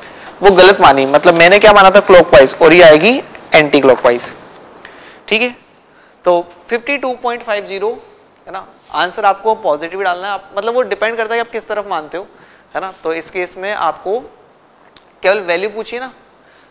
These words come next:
अ, angular velocity की value बताओ, तो value का मतलब फिफ्टी टू पॉइंट फ़ाइव ज़ीरो, तो mod इसमें बताना है, तो फिफ्टी टू पॉइंट फ़ाइव ज़ीरो आपका answer हो जाएगा।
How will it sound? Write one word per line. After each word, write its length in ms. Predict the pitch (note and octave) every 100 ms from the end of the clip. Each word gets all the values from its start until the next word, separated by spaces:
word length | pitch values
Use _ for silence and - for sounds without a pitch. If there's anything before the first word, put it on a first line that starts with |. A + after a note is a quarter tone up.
| -
अ, 280 | C#3+ D3 D3+
angular 280 | E3 E3 F#3+
velocity 400 | F#3+ F#3 - F#3+
की 120 | F#3 A3
value 280 | D#3+ E3+
बताओ, 260 | D#3+ C#3+ C3+
तो 120 | C3+
value 280 | C#3+ D3 E3+
का 120 | E3+
मतलब 240 | E3 F3+ F#3
फिफ्टी 280 | F3 E3
टू 120 | D#3 D#3+
पॉइंट 240 | D#3+ F#3
फ़ाइव 220 | - C#3
ज़ीरो, 320 | C3+ C#3+ G#3+ - - - _ -
तो 80 | D#3
mod 320 | D3+ D#3+ F3
इसमें 240 | D3+ E3
बताना 300 | B2+ B2 B2+
है, 160 | D#3+ G#3 _ _ -
तो 100 | C3+
फिफ्टी 320 | - C3+ D3+
टू 100 | D3+
पॉइंट 200 | D3+ D3
फ़ाइव 200 | C3+ B2+
ज़ीरो 140 | C3+
आपका 220 | C3 C3+
answer 220 | B2+ B2 C3
हो 80 |
जाएगा। 340 | A#2 A#2+ -